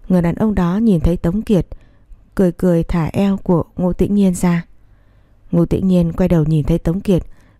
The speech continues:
cả người liền dại ra, chạy về phía Tống Kiệt muốn xin anh ta tha thứ. "Anh sao lại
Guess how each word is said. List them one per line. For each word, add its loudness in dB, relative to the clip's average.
cả 0
người 2
liền 0
dại -2
ra, -2
chạy -2
về 2
phía 0
Tống -2
Kiệt 0
muốn 0
xin -2
anh 0
ta -2
tha -2
thứ. 0
"Anh 0
sao 0
lại 0